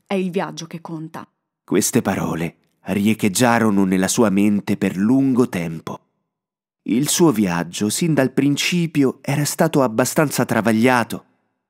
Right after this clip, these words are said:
Speaker 2: Di certo non se l'era vissuto con spensieratezza. Però era giusto riconoscere che era stata la sua prima vera esperienza nel mondo, e solo vivendo,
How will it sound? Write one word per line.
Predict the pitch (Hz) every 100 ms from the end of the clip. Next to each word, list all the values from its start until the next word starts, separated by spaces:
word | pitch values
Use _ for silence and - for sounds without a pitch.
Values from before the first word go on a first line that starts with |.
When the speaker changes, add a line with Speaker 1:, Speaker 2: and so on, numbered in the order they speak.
| _
Speaker 2:
Di | - 175
certo | 180 170 - 147 139 _ -
non | 165 175
se | - 151
l'era | 98 82
vissuto | 82 90 - 143 120 117
con | 104 113
spensieratezza. | 107 - 120 104 - 95 87 85 - - 185 - _ _ _ _ _ _
Però | 202 147 147 - _ _
era | - 156 156
giusto | 135 175 - 147
riconoscere | 127 113 113 139 139 - 107 101 95 - _
che | -
era | 90 101
stata | 107 - 123 107
la | 104
sua | - 107
prima | 127 139 139 120
vera | 120 120 110
esperienza | 107 - - 101 113 117 - 101
nel | 95
mondo, | 92 117 113 95 85 - _ _ _ _
e | _ 160
solo | - 180 160
vivendo, | 139 113 90 85 80 90 85